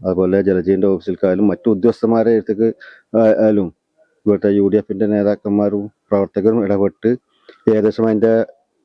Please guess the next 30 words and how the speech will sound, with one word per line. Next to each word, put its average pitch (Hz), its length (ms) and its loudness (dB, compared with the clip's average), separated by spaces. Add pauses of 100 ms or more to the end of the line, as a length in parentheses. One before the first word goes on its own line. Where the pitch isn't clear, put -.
(220)
തൊണ്ണൂറ് 113 400 2
ശതമാനം 117 420 0
വർക്ക് 113 360 -2 (180)
ടാറിങ് 110 400 2
പൂർത്തിയായി. 104 440 -4 (640)
ടാറിങ്ങിൻ്റെ 107 420 2
വർക്ക് 107 240 -2
ഇനി 104 160 -2
കുറച്ച് - 280 -4
കോ-, 113 240 0
ഏഹ്, 120 280 2 (540)
ഏഹ്, 113 300 2
കോൺക്രീറ്റ് 123 380 2 (120)
വർക്കാണ് 127 340 0
ഇപ്പോൾ 123 160 2
ബാക്കിയുള്ളത്. 101 400 0 (220)
അതും 113 280 2 (180)
ഒരാഴ്ചയുള്ളിൽ 123 540 2
ചെയ്യുമെന്ന് 123 300 2
പറഞ്ഞിട്ടാണ് 123 380 0
അവർ 127 140 2 (100)
പോയത്. 104 260 0 (200)
രണ്ടാഴ്ചയായി 107 600 0 (440)
അതിൻ്റെ, 104 360 2 (640)
ഏഹ്, 110 420 4
വർക്ക് 107 240 0
ഇതുവരെ 117 220 2
തുടങ്ങിയിട്ടില്ല. 104 420 -2 (380)
അപ്പോൾ 95 200 -8
അത് 95 80 2